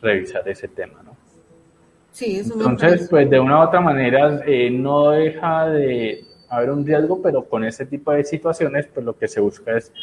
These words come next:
Speaker 1: disminuir ese riesgo implícito que pueda llevar la operación.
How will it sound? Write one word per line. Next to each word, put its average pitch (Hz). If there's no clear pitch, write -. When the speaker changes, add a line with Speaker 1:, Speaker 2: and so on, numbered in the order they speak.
Speaker 1:
disminuir 107
ese 107
riesgo 107
implícito 104
que 104
pueda 98
llevar 101
la 95
operación. 98